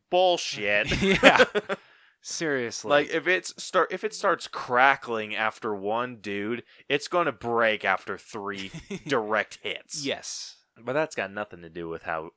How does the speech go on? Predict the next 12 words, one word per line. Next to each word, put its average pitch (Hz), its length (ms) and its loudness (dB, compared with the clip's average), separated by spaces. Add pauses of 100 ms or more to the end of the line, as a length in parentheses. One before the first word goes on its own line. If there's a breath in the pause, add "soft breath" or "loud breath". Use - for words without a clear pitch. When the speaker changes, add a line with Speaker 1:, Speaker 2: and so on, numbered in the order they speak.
Speaker 1:
he 92 220 -12
is 82 160 -8
as 78 160 -14
a 82 40 -20
character. 82 600 -8 (260)
Speaker 2:
Yeah. - 160 -14 (1600)
Speaker 1:
Um, 90 600 -10 (1800)
I 120 100 -4
liked 165 220 -8
how 113 140 -6
they 98 140 -8
showed 92 720 -6